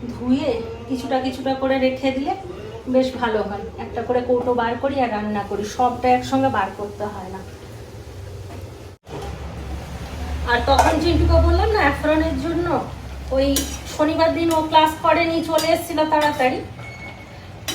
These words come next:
অ্যাফরনটা আরেকটা বন্ধু নিয়ে যেতে ভুলে গেছে, নিয়ে চিন্টুকে বললো, "তাহলে তুই তো ক্লাস করছিস না যখন, তাহলে আমাকে অ্যাফরনটা দিয়ে দে।" তো ওই বন্ধুটাকে দিয়ে চলে এসছে শনিবার। রবিবার গেল, সোমবার দিন দিয়ে দেওয়ার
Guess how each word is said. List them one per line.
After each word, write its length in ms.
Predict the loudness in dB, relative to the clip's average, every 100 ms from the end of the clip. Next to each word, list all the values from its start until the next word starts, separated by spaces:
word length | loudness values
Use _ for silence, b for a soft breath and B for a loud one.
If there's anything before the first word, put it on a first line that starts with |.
| -2
অ্যাফরনটা 600 | -2 -2 -2 0 2 4
আরেকটা 360 | 4 2 0
বন্ধু 460 | 4 4 4 2 0
নিয়ে 320 | 2 4 4
যেতে 200 | 4 0
ভুলে 280 | -2 -2 0
গেছে, 320 | 0 -2 -6
নিয়ে 260 | -4 -2 -2
চিন্টুকে 560 | -2 -2 -2 -4 -2
বললো, 360 | 2 2 2 0
"তাহলে 260 | 2 2
তুই 260 | 2 -2 -2
তো 100 | -2
ক্লাস 260 | 0 2 2 2
করছিস 360 | -2 -2 -4 -4
না 100 | -2
যখন, 320 | -2 -2 -2 0
তাহলে 200 | 0 0
আমাকে 280 | -2 0 2
অ্যাফরনটা 560 | 2 0 0 2 2
দিয়ে 280 | 2 2 0
দে।" 140 | 0 -2 -6 B B B B B -6
তো 140 | 2 4
ওই 100 | 4
বন্ধুটাকে 560 | 4 2 2 0 -2
দিয়ে 220 | -2 -2
চলে 280 | 0 0 0
এসছে 340 | -2 -4 -8 -8
শনিবার। 420 | -6 -8 -8 -8 -10 -14 -16 -16 -14 -12 -12 -10 -10 -8 0
রবিবার 460 | 4 4 4 2
গেল, 260 | 2 2 2 2 -2 -12 -6
সোমবার 400 | -4 0 0 0
দিন 200 | -2 -2
দিয়ে 180 | -2 0
দেওয়ার 280 | 2 4